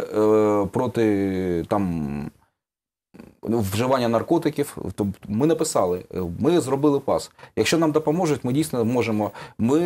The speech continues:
е, дуже важливо, наприклад, навіть молоді просто розказати, що це буде. І що навіть, наприклад, реально, якщо, якщо молоді показати,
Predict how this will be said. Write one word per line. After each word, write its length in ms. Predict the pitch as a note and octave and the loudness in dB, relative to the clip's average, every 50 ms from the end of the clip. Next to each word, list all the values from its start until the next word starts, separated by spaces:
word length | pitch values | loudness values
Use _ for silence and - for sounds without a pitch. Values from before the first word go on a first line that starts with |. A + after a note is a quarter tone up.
| F3 E3 | 2 2
е, 240 | A2+ A2+ A#2+ A#2+ A#2 G2+ | 2 4 2 2 0 2
дуже 200 | A#2+ E3 D#3 E3+ | 2 2 2 4
важливо, 360 | E3 D#3+ D#3 F3+ F3+ E3+ D#3 | 2 2 2 2 2 2 2
наприклад, 340 | C#3+ C#3+ D3 D#3 D3 C#3+ C3 | 2 2 0 0 -2 0 -2
навіть 220 | C#3+ C3 C3+ C3 | -2 -2 -2 0
молоді 320 | D#3 D3+ D3+ C#3+ A2 G2 G#2+ | 2 4 4 4 2 0 -2
просто 280 | G#2 A2 G#2+ - - | -2 -2 -2 0 0
розказати, 540 | G#2 G#2+ - - A#2 A2 C3 E3 E3 D#3 D#3+ | 0 0 2 0 0 2 4 2 2 2 -2
що 160 | D3+ - - | -4 -4 -4
це 140 | - - C#3 | -4 -2 -4
буде. 380 | A#2 A#2+ C#3 B2+ G#2 F2+ - - - _ _ _ _ _ _ _ _ - | -4 -4 -2 -2 -2 -4 -6 -8 -14 _ _ _ _ _ _ _ _ -6
І 40 | - | -2
що 160 | - E3 D3+ | 2 4 4
навіть, 220 | C#3+ D3 D3 B2 | 4 4 2 2
наприклад, 480 | A2+ A2 A2 D#3+ F3 D#3+ D3 D#3 D3+ - - - _ - | 0 0 2 2 2 4 4 2 0 0 -8 -20 _ 0
реально, 320 | G#2+ C#3+ E3+ E3 D3+ C#3 | 2 4 4 4 4 2
якщо, 240 | B2+ A#2+ - C3 G#2 | -2 -4 -2 0 0
якщо 340 | G#2 G#2 A2 A2+ - - D3 | 2 2 2 2 2 0 2
молоді 320 | C#3 D#3+ E3 D3+ A2 A2+ | 2 4 4 2 2 -2
показати, 520 | A2+ - A#2+ - C#3 C3+ D#3 D3 - B2 | -6 -8 -4 -4 -2 0 0 0 0 2